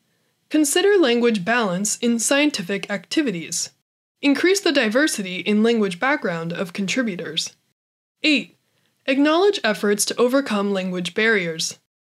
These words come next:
Scientific works in non-English languages are typically not acknowledged as important. Nine, be considerate of non-native speakers.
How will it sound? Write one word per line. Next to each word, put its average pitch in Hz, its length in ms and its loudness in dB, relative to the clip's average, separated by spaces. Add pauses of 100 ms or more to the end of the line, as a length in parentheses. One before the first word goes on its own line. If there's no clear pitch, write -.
(120)
Scientific 302 680 0
works 208 380 0
in 202 260 0
non-English 220 760 0
languages 180 720 -2
are 247 80 2
typically 339 460 0
not 233 340 0
acknowledged 202 720 -2
as 180 160 -4
important. 170 560 -4 (720)
Nine, 190 480 -2 (460)
be 349 160 4
considerate 226 640 2
of 208 120 -2
non-native 220 640 2
speakers. - 680 -4